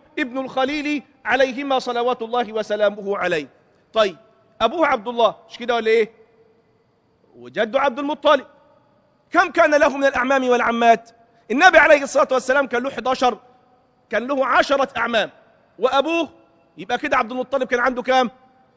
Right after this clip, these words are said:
عنده حداشر. ومن العمات كان له ستة، ست عمات صلوات الله وسلامه عليه. مش هنتكلم في التفاصيل، بس هناخد إجمالاً سريعاً.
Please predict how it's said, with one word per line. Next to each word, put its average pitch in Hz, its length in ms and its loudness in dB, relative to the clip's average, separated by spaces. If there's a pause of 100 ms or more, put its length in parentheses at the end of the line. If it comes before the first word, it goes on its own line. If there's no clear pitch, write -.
(200)
عنده 262 380 2
حداشر. 220 440 0 (480)
ومن 330 380 4
العمات 320 760 4 (420)
كان 320 220 6
له 277 260 4
ستة، 240 360 -8 (640)
ست - 320 -6
عمات 254 500 2 (400)
صلوات 262 420 0
الله 254 280 -4
وسلامه 220 580 -4
عليه. 180 300 -6 (540)
مش 294 180 -8
هنتكلم 320 440 0
في 226 80 -8
التفاصيل، 254 520 -4
بس 247 220 -4
هناخد 262 320 0
إجمالاً 233 400 -2
سريعاً. 190 440 -6